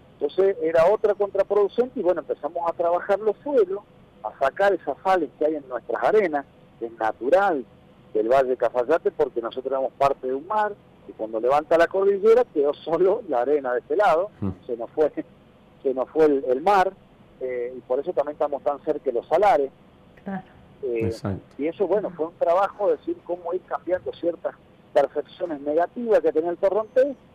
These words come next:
Speaker 1: y hacerlo más agradable, como son las cepas internacionales que todo el mundo consume. Bueno,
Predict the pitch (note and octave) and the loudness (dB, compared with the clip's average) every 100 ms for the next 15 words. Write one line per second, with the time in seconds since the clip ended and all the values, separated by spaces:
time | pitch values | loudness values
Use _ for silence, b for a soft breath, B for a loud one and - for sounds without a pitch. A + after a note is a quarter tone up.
0 | _ A3 - A3+ A3 F3+ E3+ E3 E3+ E3 | _ 2 2 2 0 0 2 2 4 4
1 | E3 F3 G#3+ B3+ _ _ - E3+ D3+ - | 2 2 -4 -6 _ _ -8 -6 -4 -4
2 | D3 D#3 - C#3+ C#3+ C3+ B2+ B2 A#2+ - | -2 -2 -2 -2 0 -2 -2 -2 -4 -6
3 | C3+ F3 B2+ - D3 C#3 D3 C#3+ B2+ C3+ | -6 -4 -6 -2 -2 -2 -6 -6 -4 -6
4 | - C#4 - G#2 - - - - - A#3 | -4 -4 -4 -10 -20 -20 -20 -20 0 2
5 | C3+ | 2